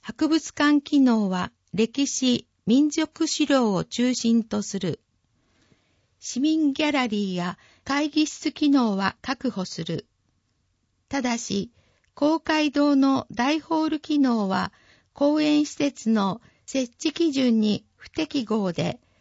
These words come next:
建築基準法に基づく用途地域の制限を受けること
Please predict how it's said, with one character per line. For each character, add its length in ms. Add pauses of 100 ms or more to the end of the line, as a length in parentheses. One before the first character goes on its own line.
(460)
建 260
築 320
基 160
準 260
法 300
に 140
基 20 (220)
づ 220
く 360 (280)
用 240
途 200
地 240
域 200
の 140
制 300
限 360
を 200
受 240
け 0
る 200
こ 120
と 320